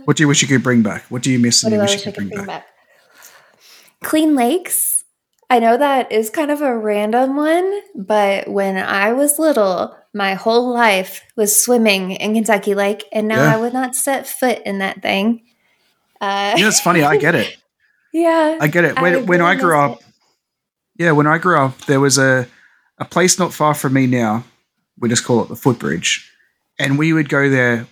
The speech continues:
Speaker 1: all the time. Like, every, like, grow up, my wife hates going there because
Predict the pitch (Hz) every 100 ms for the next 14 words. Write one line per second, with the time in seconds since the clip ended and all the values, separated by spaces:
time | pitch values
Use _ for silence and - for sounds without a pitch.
0 | - 151 151 135 127 117 120 160 170 160
1 | - 151 131 - 160 156 151 139 139 -
2 | 120 - 123 117 120 120 135 117 123 110
3 | - - -